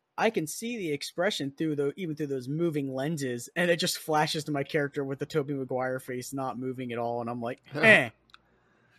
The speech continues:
Speaker 1: Heh."
Speaker 2: It's like, "You're
Speaker 1: Well,
Speaker 2: full of shit."
Speaker 1: <laughs> well, that's
Speaker 2: They,
Speaker 1: pretty
Speaker 2: the,
Speaker 1: awkward.
Speaker 2: I think the Andrew skin is on the P S five edition.
Speaker 1: Uh,
Speaker 2: I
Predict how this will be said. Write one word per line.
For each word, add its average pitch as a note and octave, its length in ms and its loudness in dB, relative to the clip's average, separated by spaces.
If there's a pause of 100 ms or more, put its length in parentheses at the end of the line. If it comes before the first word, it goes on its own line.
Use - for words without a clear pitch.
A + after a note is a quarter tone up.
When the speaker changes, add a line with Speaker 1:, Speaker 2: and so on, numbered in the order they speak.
(140)
Speaker 1:
Heh." G3+ 480 10 (340)
Speaker 2:
It's - 100 -14
like, B2 140 -4
"You're D#3 100 4
Speaker 1:
Well, G3 300 12
Speaker 2:
full - 280 2
of B2 80 0
shit." - 800 -8
Speaker 1:
<laughs> - 20 -20
well, - 140 8
that's C4+ 360 12
Speaker 2:
They, - 60 -10
Speaker 1:
pretty A3+ 180 12
Speaker 2:
the, G#3+ 60 12
Speaker 1:
awkward. A#3 640 12
Speaker 2:
I C3+ 60 -2
think A#3+ 220 0
the E3 120 8
Andrew C3 340 2
skin G2+ 400 -2 (120)
is A#2+ 160 -2
on G#2+ 180 -4
the G2+ 80 -12
P A2 100 -6
S G2 120 -6
five G2+ 180 -4
edition. G2+ 380 -12 (720)
Speaker 1:
Uh, F#3+ 40 10
Speaker 2:
I F#3+ 120 10